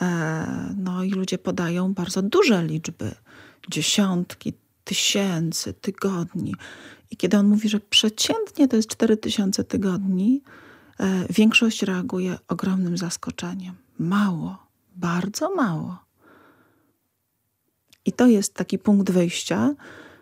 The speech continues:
do refleksji. E, ile z tych czynności, które wykonuję, z tych rzeczy, które robię,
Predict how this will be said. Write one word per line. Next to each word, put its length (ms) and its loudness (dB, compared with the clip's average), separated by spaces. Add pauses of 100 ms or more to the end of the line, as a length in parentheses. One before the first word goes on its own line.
(120)
do 120 2
refleksji. 800 2 (460)
E, 420 -2 (160)
ile 320 8
z 100 -2
tych 220 -2
czynności, 640 4
które 220 0
wykonuję, 840 2
z 200 -4
tych 340 -4
rzeczy, 480 4
które 340 -2
robię, 560 -2